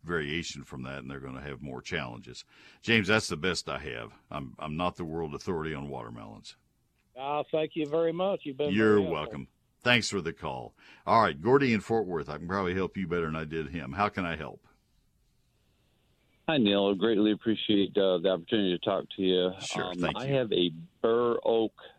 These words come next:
Speaker 3: that is rapidly, uh, the leaves are rapidly turning brown and, and, uh, falling to the ground. And I was just wondering if I get your advice. I, I've seen the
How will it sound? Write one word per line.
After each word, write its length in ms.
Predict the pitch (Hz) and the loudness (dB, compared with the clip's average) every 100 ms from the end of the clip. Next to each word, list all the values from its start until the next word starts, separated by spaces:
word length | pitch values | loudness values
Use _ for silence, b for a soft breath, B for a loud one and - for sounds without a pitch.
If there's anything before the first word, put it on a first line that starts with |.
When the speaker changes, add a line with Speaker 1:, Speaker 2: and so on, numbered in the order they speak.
| _ | _
Speaker 3:
that 180 | 95 95 87 | 0 0 0
is 340 | 92 92 90 82 - | 0 2 2 0 -2
rapidly, 920 | 101 95 107 117 104 104 101 92 - - 92 | 0 0 0 0 2 2 2 0 -2 -6 -2
uh, 280 | 90 87 | 0 2
the 160 | 85 85 | 0 0
leaves 260 | 104 104 98 | 2 2 0
are 140 | 95 | 0
rapidly 440 | 90 95 95 95 | 2 0 0 0
turning 360 | 92 104 95 85 | 0 -2 0 0
brown 340 | 85 92 92 | 0 2 2
and, 260 | 87 82 80 - _ | 2 2 0 -4 _
and, 280 | 85 85 85 | -2 2 2
uh, 280 | 82 80 80 - | 2 0 -2 -4
falling 260 | 110 101 92 | -2 0 0
to 120 | 90 | -2
the 100 | 85 | -4
ground. 540 | 80 92 90 85 82 85 | -2 -2 0 0 0 -2
And 160 | 80 | -2
I 100 | 85 | 0
was 160 | 85 82 | 0 -2
just 160 | 90 - - B B - | -2 -4 -8 B B -4
wondering 200 | 95 92 | -2 0
if 60 | |
I 80 | 95 | 0
get 200 | 95 92 - | 0 -2 0
your 140 | 101 | -2
advice. 320 | 90 80 92 95 | 0 0 0 0
I, 140 | 95 90 - | 0 -2 0
I've 140 | 92 - | -4 -2
seen 180 | 110 101 | -4 0
the 200 | 95 90 | 0 0